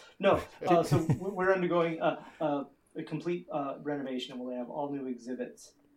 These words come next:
Speaker 1: uh, which are going to be quite extraordinary. They're in the process of being installed right now, and it's, it's cool. By the way, tomorrow I'm getting, uh, Hal, you'll appreciate this: several pallets of mannequins,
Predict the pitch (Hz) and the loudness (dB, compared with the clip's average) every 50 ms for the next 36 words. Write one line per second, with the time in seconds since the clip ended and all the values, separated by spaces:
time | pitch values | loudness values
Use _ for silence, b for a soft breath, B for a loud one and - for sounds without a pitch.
0 | _ - - - - - - - - - - - 147 143 131 - - - - 135 | _ -20 -18 -14 -14 -12 -12 -12 -14 -14 -14 -12 -12 -10 -10 -10 -12 -12 -12 -12
1 | 127 123 139 135 135 127 120 123 123 117 - _ _ _ - - - 143 139 135 | -10 -10 -10 -8 -8 -6 -4 -4 -4 -4 -6 _ _ _ -12 -8 -8 -6 -6 -6
2 | 131 139 - - - - 143 135 135 120 123 123 117 117 117 120 123 - 131 127 | -8 -12 -14 -16 -14 -12 -10 -10 -8 -6 -6 -6 -8 -8 -10 -14 -14 -12 -12 -10
3 | 127 123 123 123 - 131 123 120 - 139 131 - 123 117 - 123 120 117 113 113 | -8 -8 -10 -8 -6 -6 -6 -6 -8 -10 -14 -12 -14 -12 -10 -8 -8 -8 -10 -12
4 | - - - 120 117 120 117 113 117 117 117 123 120 117 117 113 113 117 120 120 | -12 -10 -6 -6 -4 -4 -6 -6 -8 -10 -10 -10 -10 -10 -10 -10 -10 -12 -12 -14
5 | 120 - _ - - - - _ _ _ _ _ - - - 160 147 147 B B | -14 -16 _ -20 -18 -18 -18 _ _ _ _ _ -12 -6 -4 -4 -4 -4 B B
6 | B B - 165 165 170 170 160 151 156 160 156 151 151 151 147 143 143 135 135 | B B 0 2 4 4 4 4 2 2 2 4 4 6 6 4 4 2 -2 -6
7 | 135 135 131 143 143 135 131 127 123 b b b b b _ - 135 131 - - | -6 -6 -4 -4 -4 -4 -6 -8 -10 b b b b b _ -8 -6 -6 -2 2
8 | 156 160 165 151 151 156 156 147 - 151 143 135 147 139 135 135 147 147 147 - | 2 2 2 2 2 0 0 0 -2 -4 -4 -4 -2 -4 -2 -2 -4 -4 -6 -6
9 | - - 175 165 180 170 - - - 165 165 170 170 160 160 - - 160 - - | -4 -2 -2 0 0 -2 -4 -2 0 0 2 2 2 -2 -4 -6 -12 -12 -12 -10
10 | 135 135 147 156 156 151 - 123 113 - - - - | -6 -4 -4 -4 -4 -4 -4 -6 -8 -8 -12 -16 -20